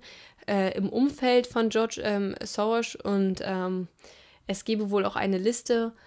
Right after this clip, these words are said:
mit, äh, mehr Namen, die dort vermerkt worden sind. Also tatsächlich, dass man diese Verschwörung auch, äh,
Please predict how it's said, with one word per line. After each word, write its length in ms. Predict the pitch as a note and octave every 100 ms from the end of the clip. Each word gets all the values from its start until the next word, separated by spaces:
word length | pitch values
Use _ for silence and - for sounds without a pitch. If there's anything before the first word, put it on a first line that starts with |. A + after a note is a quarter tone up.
| - _
mit, 340 | G3+ F#3+ F#3 -
äh, 240 | F#3 F3
mehr 320 | F#3 G3 B3+
Namen, 720 | B3+ B3 B3 B3 A#3+ A#3+ - -
die 120 | F#3+
dort 180 | G3 F#3+
vermerkt 480 | F#3+ F#3 B3+ -
worden 240 | A#3 A#3 A3
sind. 200 | A#3 A#3+
Also 160 | G3+
tatsächlich, 480 | F#3+ G3 G#3+ - G#3+
dass 160 | G#3 G3
man 140 | G3+
diese 160 | F#3 F#3+
Verschwörung 720 | - F3+ - G#3+ C4+ B3+ -
auch, 320 | - G3+ G#3
äh, 280 | G3+ F#3